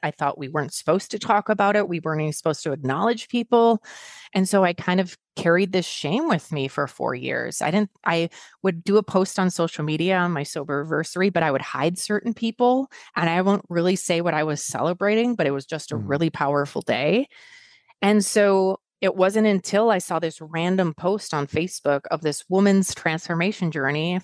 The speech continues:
Speaker 1: through Beachbody, which is so crazy. It was some ad.
Speaker 2: Oh.
Speaker 1: I'm like, "Oh, wow, she is really muscular." And I think that's incredibly inspiring.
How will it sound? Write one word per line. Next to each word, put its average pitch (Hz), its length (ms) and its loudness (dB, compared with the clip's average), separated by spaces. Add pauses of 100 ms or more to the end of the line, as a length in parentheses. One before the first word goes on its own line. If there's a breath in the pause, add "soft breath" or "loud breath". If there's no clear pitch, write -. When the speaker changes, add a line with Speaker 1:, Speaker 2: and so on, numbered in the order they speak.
Speaker 1:
through 147 200 -2
Beachbody, 156 760 -2
which 175 160 -12
is 165 100 -6
so 226 240 2
crazy. 160 440 0
It - 40 0
was 151 120 -6
some 185 240 0
ad. 151 400 -2 (280 soft breath)
Speaker 2:
Oh. 143 60 0
Speaker 1:
I'm 120 200 -6
like, 180 260 -8
"Oh, - 140 -20 (120)
wow, 208 400 -2
she 269 300 4
is 196 160 2
really 226 440 2
muscular." 202 760 0
And 175 120 -2
I 175 80 0
think 226 300 2
that's 208 200 0
incredibly 196 760 2
inspiring. 147 880 0